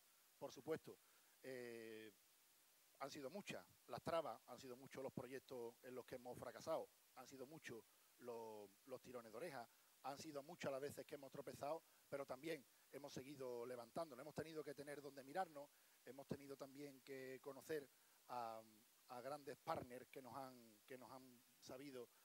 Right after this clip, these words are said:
que nos han sabido ayudar. Un equipo es imprescindible. Perfecto. Un buen equip-, un buen equipo, como os decía, nos parecía imprescindible para poder conseguir, para poder <laughs> Entiendo que los que no se ríen no saben inglés, esto no es normal, ¿no?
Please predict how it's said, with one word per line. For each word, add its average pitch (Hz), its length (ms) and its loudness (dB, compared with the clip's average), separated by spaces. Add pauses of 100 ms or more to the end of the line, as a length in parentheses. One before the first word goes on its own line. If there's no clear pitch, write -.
(120)
que 127 100 -4
nos 120 100 -4
han 143 80 -2
sabido 139 220 2
ayudar. 139 360 4
Un 160 160 -2
equipo 143 520 0
es 135 160 -2
imprescindible. 143 800 0 (1040)
Perfecto. 135 500 4 (340)
Un 196 160 2
buen 202 220 10
equip-, 190 440 2
un 190 160 4
buen 196 200 10
equipo, 180 360 6
como 165 180 8
os 156 60 4
decía, 170 400 8 (1000)
nos 156 100 8
parecía 175 520 12 (160)
imprescindible 165 840 4
para 147 220 8
poder 160 300 10
conseguir, 160 520 4 (220)
para 147 220 12
poder 151 260 8
<laughs> - 340 -2 (1500)
Entiendo 165 380 4
que 175 80 8
los 170 80 6
que 175 80 2
no 175 80 6
se 175 120 4
ríen 170 220 6
no 185 120 -2
saben 131 240 0
inglés, 135 240 4
esto 175 180 2
no 143 80 0
es 139 60 -4
normal, 180 360 10
¿no? 240 120 -2